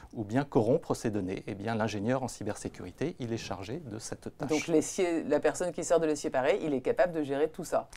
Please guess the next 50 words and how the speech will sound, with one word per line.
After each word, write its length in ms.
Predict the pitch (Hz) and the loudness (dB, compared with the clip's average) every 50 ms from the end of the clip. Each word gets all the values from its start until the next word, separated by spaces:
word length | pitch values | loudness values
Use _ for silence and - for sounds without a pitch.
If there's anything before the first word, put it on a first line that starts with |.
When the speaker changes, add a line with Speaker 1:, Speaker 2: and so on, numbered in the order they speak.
| - - - - - | -14 -14 -14 -10 -8
Speaker 2:
de 40 | 147 | -8
créer, 280 | 131 - - 214 175 180 196 | -8 -4 0 2 2 4 4
Speaker 1:
Absolument. 40 | - | 4
Speaker 2:
d'inventer. 460 | 196 185 170 165 165 147 - 135 131 - - - | 2 2 2 2 0 0 -2 -4 -6 -6 -10 -6
Speaker 1:
Et 100 | - 101 | -6 -4
même 160 | 95 92 95 | -4 -4 -6
plus. 300 | - - 95 92 - - - - - - | -8 -8 -10 -12 -12 -14 -18 -6 0 2
Speaker 2:
Et 80 | 220 | 2
même 180 | 208 160 143 143 | 4 2 0 -4
plus. 400 | - - 175 208 277 - - - - - - - - - - - - 262 254 - - - | -4 -4 -4 -4 -4 -4 -4 -6 -6 -8 -10 -14 -14 -14 -14 -12 -10 -10 -10 -8 0 6
Euh, 200 | 175 170 170 175 - | 8 10 10 10 8
un 140 | - 196 202 220 | 4 4 4 2
autre 200 | 233 233 - 233 | 2 2 2 2
exemple, 320 | 208 185 - 247 277 269 262 240 | 2 2 2 0 0 2 0 2
peut-être, 300 | - 247 254 254 247 226 | 4 4 2 4 2 2
vous, 220 | 202 185 185 - | 2 2 0 2
avec 260 | - 185 185 190 196 208 | 4 4 4 2 2 4
la, 180 | 196 190 190 | 4 4 4
tout 160 | 185 - - | 4 0 -8
ce 60 | 196 - | -8 -4
qui 80 | - | -2
est 40 | 208 | -2
bio, 360 | 175 175 196 208 214 220 220 | -2 0 2 4 4 4 4
nano, 340 | 202 202 190 196 202 208 214 | 4 2 -2 -2 -2 -2 -4
tout 100 | 208 - | -6 -6
ça, 120 | - 220 | -6 -4
vous 80 | 190 202 | -4 -2
m'avez 240 | 190 185 185 185 190 | 2 2 4 4 4
parlé 240 | 180 196 185 196 196 | 4 4 4 4 4
de, 240 | 190 185 180 175 175 | 2 2 0 0 0
de 140 | 160 165 165 | -2 -4 -4
tout 160 | 151 - 185 | -6 -8 -10
ce 60 | - | -4
qui 80 | - 196 | -4 -4
était 160 | 175 - 196 | -2 0 0
lié 180 | 180 175 196 214 | 2 8 8 8
à 60 | 220 | 10
la 100 | 208 196 | 10 6
biologie, 540 | 175 196 208 202 196 202 208 190 196 262 285 | 6 6 6 6 6 6 4 2 2 0 0
il 80 | 269 | 0
me 40 | 240 | 0
semble, 120 | - - - 277 269 254 | -2 -2 -2 0 2 2
et 60 | 226 | 4
au 60 | 214 214 | 4 2
numérique, 420 | 214 214 226 226 254 311 302 - | 2 2 2 2 0 -2 -2 -2
il 40 | 226 | -2
y 20 | |
a 20 | 196 | 0
quelque 240 | - 208 196 - 220 | 0 0 0 0 -2
chose ? 300 | 214 - 320 294 226 | -2 -2 -6 -4 -6